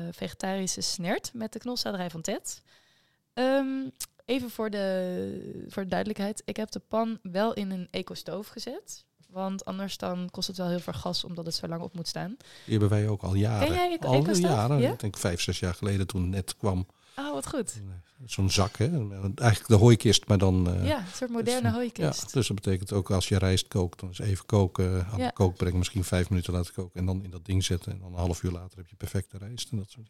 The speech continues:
Speaker 2: dingen.
Speaker 1: Ja, ja, ik doe het heel vaak overnacht. Dus dan, eh, zet
Speaker 2: Ah.
Speaker 1: ik hem 's avonds erin en dan volgende ochtend heb ik snert. Nee.
Speaker 2: Ja.
Speaker 1: <laughs> Voor de volgende avond.
Speaker 2: <laughs> Voor de volgende avond.
Speaker 1: Ja. Ja, laat gaan proeven.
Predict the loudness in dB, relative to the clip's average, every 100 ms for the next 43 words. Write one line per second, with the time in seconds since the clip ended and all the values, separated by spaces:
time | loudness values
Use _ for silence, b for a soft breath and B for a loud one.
0 | _ -6 -6 -8 -10 -6 -4 -4 -2 -4
1 | -4 -4 -2 -2 -2 -2 -2 -6 -10 -12
2 | -12 -10 -8 -6 -6 -6 -6 -6 -8 -6
3 | -4 -4 -4 -6 -6 -6 -6 -6 -8 -8
4 | -10 -8 -6 -6 -8 -10 -10 -10 -6 -4
5 | -4 -4 -4 0 0 0 -2 -2 -4 -4
6 | -6 -8 -12 0 2 2 0 -2 2 2
7 | 2 0 0 2 4 4 6 4 4 -2
8 | -2 -2 -2 -8 B B B B B -8
9 | -6 -4 -4 -4 -6 -6 -8 -8 -10